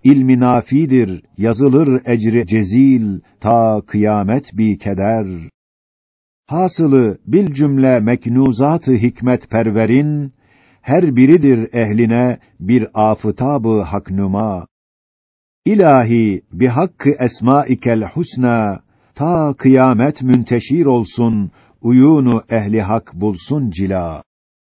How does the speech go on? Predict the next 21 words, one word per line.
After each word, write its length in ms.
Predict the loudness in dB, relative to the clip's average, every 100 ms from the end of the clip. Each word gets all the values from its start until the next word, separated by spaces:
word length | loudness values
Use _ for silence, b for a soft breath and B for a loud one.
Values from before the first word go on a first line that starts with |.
| _ _ _ _ _
Ey 400 | 2 4 6 4
müellifi 760 | 2 2 2 2 2 0 2 2
Risale-i 680 | 2 0 2 2 2 0 2
Nur, 340 | 2 0 -2 -8 -16 _ _ -4
ger 220 | 2 2
edersin 760 | 2 0 2 2 0 -2 -2 -2
iftihar 680 | -4 -2 -2 2 2 2 0
becadır, 720 | 0 2 4 4 2 0 -2 -8 -14 b b b
gıpta 600 | -6 0 0 2 0 2
ederse 580 | 4 4 2 2 2 2
cümle 360 | 0 2 2 0
ihvanın 640 | -2 0 0 2 2 0
sana 520 | 0 0 2 2 0 -4
çok 280 | -6 -6 -4
sezadır. 720 | 0 2 2 2 0 -2 -2 -8 -14 _ _ _ _ _ _ _ _ _ -4
Çünkü 480 | 0 0 2 0 2
eyledin 640 | 4 4 4 4 2 0 -2
imanı 680 | 2 2 4 2 2 0
tahkika 800 | 2 2 0 0 2 4 2 2
bir 140 | 2 2
memer, 560 | 0 0 2 4 2